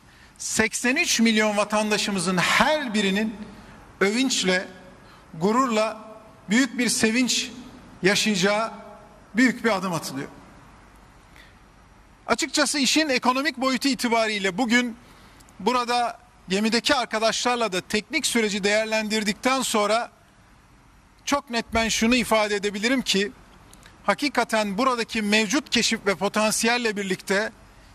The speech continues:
inşallah ülkemizin gündeminden cari açık konusunu artık kaldırdığımız, çünkü yılda, son on yılın ortalaması, ortalama kırk milyar dolarlık enerji ithalatı yapan bir ülke Türkiye.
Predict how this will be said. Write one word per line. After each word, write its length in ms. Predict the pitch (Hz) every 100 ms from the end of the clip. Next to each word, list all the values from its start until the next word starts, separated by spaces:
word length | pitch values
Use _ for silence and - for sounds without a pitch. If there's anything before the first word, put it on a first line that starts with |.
| -
inşallah 580 | 285 - 233 196 196 196 - _ - - - - _ _
ülkemizin 1040 | 214 226 - 233 233 240 202 294 320 233 180
gündeminden 1080 | 226 226 214 220 214 214 208 240 294 262 214 - - - - - 165 156
cari 540 | 180 220 226 247 311
açık 440 | 190 202 - - -
konusunu 760 | 226 226 - 226 233 311 285 - _ _ _ _ _ - -
artık 320 | 185 - -
kaldırdığımız, 840 | 185 196 190 180 175 208 - - - - - - - - - -
çünkü 480 | 220 208 233 226 - - - - -
yılda, 460 | 170 208 214 247 214
son 180 | 214
on 100 | 226
yılın 180 | 294 247
ortalaması, 600 | 214 180 208 190 180 214
ortalama 500 | 202 180 208 226 254 - - -
kırk 280 | - 359 -
milyar 560 | 233 240 240 240 233 214
dolarlık 500 | 226 233 247 294 240
enerji 360 | 214 226 233
ithalatı 480 | 262 226 208 202 240
yapan 280 | 185 196 180
bir 60 |
ülke 200 | 151 -
Türkiye. 400 | 139 135 - 117